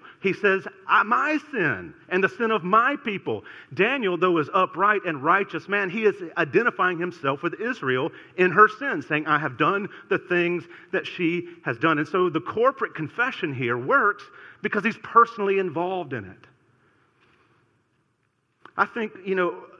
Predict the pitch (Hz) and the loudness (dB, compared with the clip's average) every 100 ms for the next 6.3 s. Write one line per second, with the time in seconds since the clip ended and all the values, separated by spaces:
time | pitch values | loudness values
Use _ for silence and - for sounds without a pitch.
0 | - _ - - 175 180 185 156 185 113 | -20 _ -20 -14 -10 -4 -4 -2 -2 -4
1 | 107 - 226 175 202 160 180 156 - 170 | -6 -4 -4 -2 -4 0 -2 -2 -2 0
2 | 180 170 147 - 165 160 147 170 151 143 | 0 -6 -10 0 0 0 -6 -6 -4 -4
3 | 139 180 143 120 143 147 131 127 110 - | -4 -4 -4 -2 -2 -2 -4 -2 -2 -6
4 | - 131 123 135 135 117 101 - - 127 | -6 -4 -6 -8 -6 -6 -8 -12 -10 -4
5 | 123 135 165 - 190 285 214 170 151 160 | -4 -2 -4 -2 -4 -2 -2 0 0 -2
6 | 160 247 | 0 -2